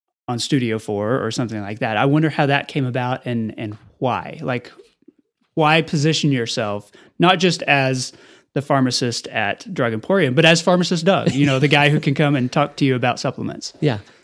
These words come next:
Speaker 2: So two things. I'm s-, I'm really, really passionate about nutrition and people really, really getting healthy instead of just Band-Aiding w-, maybe with medication.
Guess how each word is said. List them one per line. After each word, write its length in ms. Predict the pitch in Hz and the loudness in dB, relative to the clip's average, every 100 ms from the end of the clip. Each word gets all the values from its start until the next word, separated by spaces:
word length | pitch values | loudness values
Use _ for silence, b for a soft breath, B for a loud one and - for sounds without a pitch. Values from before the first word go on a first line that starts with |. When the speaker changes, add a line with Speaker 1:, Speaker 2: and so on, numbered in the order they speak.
| b b b b | b b b b
Speaker 2:
So 460 | - - 147 151 135 - _ _ _ _ _ - | -12 0 2 2 0 -12 _ _ _ _ _ -4
two 140 | 190 | 0
things. 480 | 180 131 120 123 - - - - | 2 0 0 -2 -6 -10 -14 -2
I'm 100 | 139 | -2
s-, 220 | - - | -2 -4
I'm 260 | - 131 | -2 0
really, 240 | 123 160 160 | 4 4 4
really 180 | 147 143 | 2 0
passionate 440 | - 107 - 135 | -2 -6 -2 -2
about 180 | 117 107 | -2 -4
nutrition 640 | 110 - 110 - 139 147 - _ - | -6 -4 -4 -2 -2 -2 -8 _ -4
and 520 | 139 123 117 110 110 _ - | -2 0 -2 -4 -6 _ -12
people 600 | 147 139 123 117 110 - - | -8 -2 -2 -2 -4 -10 -10
really, 720 | 117 127 147 131 117 117 85 - | -2 2 2 2 -2 -6 -10 -12
really 420 | 156 110 131 135 120 | -10 -2 2 2 2
getting 300 | 113 120 98 | -2 -2 -4
healthy 440 | - 107 - 107 _ _ _ _ | -8 -10 -12 -14 _ _ _ _
instead 260 | 127 - 117 | -6 -2 -2
of 60 | |
just 360 | 107 110 - - | -4 -6 -6 -6
Band-Aiding 680 | 113 113 110 110 104 104 101 101 | -4 -2 -2 0 0 -2 -2 -4
w-, 60 | 104 | -6
maybe 180 | 117 110 | -4 -4
with 140 | 104 | -4
medication. 520 | 104 92 107 95 104 | -4 -4 -6 -6 -8